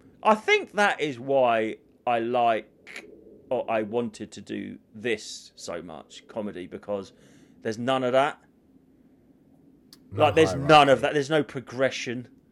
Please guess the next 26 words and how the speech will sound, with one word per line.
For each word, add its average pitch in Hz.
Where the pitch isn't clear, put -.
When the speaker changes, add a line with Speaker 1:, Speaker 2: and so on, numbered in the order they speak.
Speaker 1:
Well, 233
there 359
is 381
progression, 131
but, 147
uh, 170
you 185
know 196
what 175
I -
mean? 175
Like, 156
there's 160
no 180
official, 151
like, 127
uh, 123
tiers. 101
Speaker 2:
Do -
you 285
think 311
it's 247
a 226
weird 180
thing 143
that 135